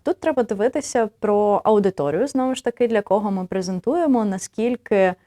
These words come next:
академічною і термінологічною має бути наша мова, або, наприклад, це просто громадське слухання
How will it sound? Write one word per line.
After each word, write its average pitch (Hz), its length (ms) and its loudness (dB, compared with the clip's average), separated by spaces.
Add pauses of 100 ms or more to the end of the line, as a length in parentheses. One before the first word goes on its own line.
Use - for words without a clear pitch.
(260)
академічною 196 960 -2
і 175 40 -2
термінологічною 180 1080 -2
має 170 240 0
бути 170 240 -6
наша 160 300 -6
мова, 311 520 2
або, 285 440 4
наприклад, 269 540 -2
це - 100 -10
просто 254 360 -2
громадське 247 520 -2
слухання 165 760 -4